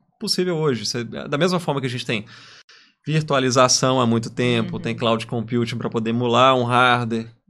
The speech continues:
Speaker 1: Cara, isso também existe na produção musical. Então é fácil ver essa abstração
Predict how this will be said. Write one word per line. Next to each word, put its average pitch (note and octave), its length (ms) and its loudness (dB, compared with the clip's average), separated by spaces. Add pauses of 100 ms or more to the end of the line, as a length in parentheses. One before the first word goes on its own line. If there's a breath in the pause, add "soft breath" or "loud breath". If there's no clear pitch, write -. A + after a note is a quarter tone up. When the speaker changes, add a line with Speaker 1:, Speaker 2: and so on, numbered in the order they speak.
Speaker 1:
Cara, F3 200 -4
isso F3 140 -4
também C#3 180 -4
existe D3+ 380 -4
na E3+ 60 -8
produção D#3 320 -10
musical. D3+ 500 -4 (100)
Então C3 260 -6
é D#3 60 -2
fácil D#3+ 480 0
ver A#2+ 100 -2
essa A#2 220 -2
abstração C#3 840 -2